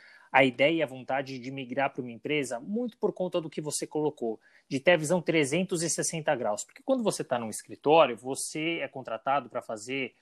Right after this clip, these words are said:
trabalhos muito importantes, mas muitas das vezes você não sabe nem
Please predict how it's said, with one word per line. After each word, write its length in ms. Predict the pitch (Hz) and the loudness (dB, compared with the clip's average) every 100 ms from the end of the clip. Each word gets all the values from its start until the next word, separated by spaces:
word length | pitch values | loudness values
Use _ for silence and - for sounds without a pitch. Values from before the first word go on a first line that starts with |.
| _ _ - | _ _ 0
trabalhos 420 | 180 185 196 139 | 2 2 0 -4
muito 240 | 175 190 | -8 -8
importantes, 580 | 185 196 143 117 107 - | -6 -6 -4 -8 -8 -6
mas 240 | 156 160 | -2 0
muitas 540 | 147 202 240 226 143 120 | 0 0 0 0 0 2
das 240 | 127 110 | 0 0
vezes 380 | 127 180 151 131 | 2 2 2 -2
você 240 | 135 - | -2 -2
não 80 | 165 | -2
sabe 400 | - - 156 165 | 0 4 4 4
nem 360 | 160 170 220 | 0 0 -2